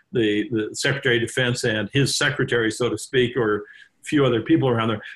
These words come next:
No, it's more like two thousand people, and it's got all sorts of stuff there. Anyway, they took this hundred and fifty person agency and they just moved it out of the Office of Secretary of Defense and create-, and made it a defense agency. Well, you have to be a bureaucrat or a, his-, a,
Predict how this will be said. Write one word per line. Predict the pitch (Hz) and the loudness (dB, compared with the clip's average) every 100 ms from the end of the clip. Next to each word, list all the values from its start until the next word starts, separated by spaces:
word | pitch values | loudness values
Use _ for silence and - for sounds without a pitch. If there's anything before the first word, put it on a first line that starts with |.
| - | -6
No, | 156 156 151 | 0 2 2
it's | 143 | 2
more | 202 190 | 2 2
like | 156 139 | 2 2
two | - 156 | 2 2
thousand | 131 139 135 123 | 4 2 2 2
people, | 127 110 113 | 0 0 0
and | 110 | -2
it's | 110 | -2
got | - 127 | -2 0
all | 123 127 | 2 0
sorts | - 131 131 | 0 -2 -2
of | 131 | -4
stuff | - 156 139 | -2 -4 -2
there. | 123 98 95 - - - - - | -2 -2 -6 -10 -20 -20 -20 -4
Anyway, | 151 160 131 | 0 2 4
they | 135 | 2
took | 139 247 | 2 0
this | 175 147 | -2 -2
hundred | 175 147 | 0 2
and | 135 | 2
fifty | 147 - 135 120 | 0 0 0 0
person | - 156 - 120 | 0 0 2 0
agency | 131 147 147 139 143 127 123 | 2 0 0 0 0 -2 0
and | 123 | 0
they | 135 | 0
just | 139 139 | 0 2
moved | 160 170 139 | 4 4 2
it | 127 | 0
out | 139 160 170 | 2 2 2
of | 127 120 | 0 0
the | 127 | 0
Office | 127 117 | 0 0
of | |
Secretary | - 135 135 113 | -2 -2 0 -2
of | |
Defense | 107 131 123 - | 0 0 -2 -2
and | 117 117 | -2 -2
create-, | 139 139 131 | 0 0 0
and | 123 | 2
made | 131 131 | 2 4
it | 123 123 - _ | 4 0 -6 _
a | 135 127 | -2 0
defense | 135 165 160 139 | 2 2 2 4
agency. | 120 101 95 120 110 - - - - | 2 2 -4 -4 -6 -8 -20 -20 -4
Well, | 139 139 135 131 - - | 4 4 4 0 -4 -2
you | 180 | 2
have | 190 170 139 | 2 2 -2
to | |
be | 135 139 | 0 2
a | 117 | 4
bureaucrat | 107 135 123 - 123 117 | 4 2 2 0 0 0
or | - 117 113 | 0 0 2
a, | 104 | 2
his-, | 123 120 - | 2 0 -2
a, | 101 | -2